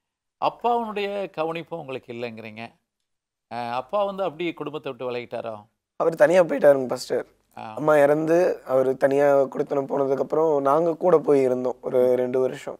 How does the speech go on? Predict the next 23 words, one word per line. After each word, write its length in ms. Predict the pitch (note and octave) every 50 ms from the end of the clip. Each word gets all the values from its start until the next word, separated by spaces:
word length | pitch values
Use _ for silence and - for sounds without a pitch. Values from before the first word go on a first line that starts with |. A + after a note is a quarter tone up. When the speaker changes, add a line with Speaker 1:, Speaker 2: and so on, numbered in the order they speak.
| _ _ _
Speaker 1:
ம். 240 | C3+ B2+ B2 A#2 _ _ _ _ _ _ _ _ _ _ _ _ _ _ _ _ _ _ _ _ _ _
Speaker 2:
அங்க 360 | _ G3+ - - F#3 F3+ F3+ E3+
எங்களுடைய, 420 | D#3+ D#3 D#3 D#3 D3+ D3 D3 C#3+ C#3 C#3 C3+ C3 C3 B2+ B2+ A#2+ A#2 A2 - - -
எங்களை 360 | B2+ C3 D3 D3+ D#3+ E3+ E3+
அவங்களுக்கு 380 | D#3+ D#3 D3+ D3 D3 C#3+ C3 B2
பிடிக்கல, 380 | C#3 C#3+ C#3+ C3+ - C#3 B2+ C3 - _
அங்க 240 | _ B2+ B2 A#2+ A#2
இருக்கிறவங்களுக்கு. 600 | A#2+ A#2 A2+ - B2 A#2+ A#2 A#2+ A#2 A#2 - - - - _ _ -
Speaker 1:
ஆ. 180 | B2 A#2+ A2+ A2+
Speaker 2:
எங்களுடைய 400 | A#2 A#2 A#2+ A#2+ A#2+ A#2+ B2 B2+
சித்திக்கு 480 | B2+ - - _ - C#3+ C3 - D#3 E3
அவ-, 220 | D#3 C3+ C3 B2+
எங்களை 240 | B2+ C#3 D3 C#3+ C#3 B2
பிடிக்கல. 400 | B2+ C#3+ C#3 D3+ D3 C3+ C#3 - - - - -
Speaker 1:
ஆ, 340 | A#2+ A#2 A#2 A2+ A#2 A#2 A#2 -
ஆ. 40 | -
Speaker 2:
எங்களுக்கு 480 | D3 D3+ D#3 D#3+ E3+ E3+ D#3+ - E3 D#3+ -
செய்யறதுக்கு 360 | F3 D#3+ F3+ F#3+ F3+ E3+ E3+
வந்து 440 | D#3+ E3 E3 D#3 D#3 E3+ F3 E3+ E3
அவங்க 180 | D3+ D3 D3 C3+
சொந்தக்காரங்க 520 | - D3+ C#3+ D3+ D3 D#3 D3 D3 C#3 C3
இருக்காங்களே, 420 | B2+ A2+ C#3 C3+ B2+ B2 B2+ B2+
அவங்க 200 | A#2+ A#2 B2 B2+